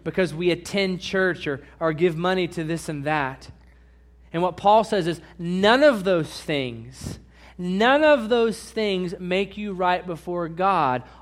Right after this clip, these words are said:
All of those things that I just listed are different expressions of this confidence in the flesh. And Paul says,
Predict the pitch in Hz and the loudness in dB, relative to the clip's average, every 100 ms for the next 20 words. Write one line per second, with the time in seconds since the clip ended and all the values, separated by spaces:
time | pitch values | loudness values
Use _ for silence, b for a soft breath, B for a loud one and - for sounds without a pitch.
0 | - - 247 311 320 254 185 175 175 160 | -6 4 6 8 6 2 0 -2 -2 -4
1 | - 175 175 151 165 190 190 170 - 190 | -6 -6 -4 -4 0 0 -2 -8 -6 -6
2 | 196 160 B B - 202 170 165 254 - | -6 -10 B B 0 2 2 -4 -6 -4
3 | 269 202 - - - - 226 233 220 - | -8 -8 -12 -16 -16 -6 0 0 0 -4
4 | 151 123 120 156 190 - - - b b | -4 -4 -8 -14 -18 -20 -20 -20 b b
5 | b b b - 165 180 170 - 180 165 | b b b -12 -6 -4 -6 -4 -4 -2
6 | 160 147 143 135 - 135 120 120 135 - | -6 -10 -12 -14 -12 -10 -10 -12 -14 -10
7 | 165 156 156 139 131 | -10 -8 -8 -8 -10